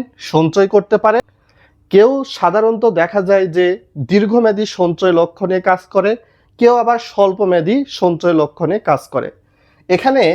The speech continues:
বিশেষজ্ঞরা জানিয়েছেন পঞ্চাশ অনুপাত, তিরিশ অনুপাত, বিশ অনুপাত, এটা দিয়ে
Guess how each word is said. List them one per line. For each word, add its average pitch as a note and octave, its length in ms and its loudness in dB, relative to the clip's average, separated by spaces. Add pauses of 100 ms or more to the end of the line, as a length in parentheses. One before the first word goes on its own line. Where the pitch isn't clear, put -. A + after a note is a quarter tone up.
(300)
বিশেষজ্ঞরা A#3 560 -2 (100)
জানিয়েছেন C#3+ 500 -2 (1120)
পঞ্চাশ A3+ 380 2 (100)
অনুপাত, G#3 340 0 (120)
তিরিশ F#3 240 -2 (100)
অনুপাত, G#3 380 -2 (340)
বিশ D#3 260 0 (100)
অনুপাত, B2+ 320 -4 (580)
এটা F#3+ 260 2
দিয়ে G#3 240 0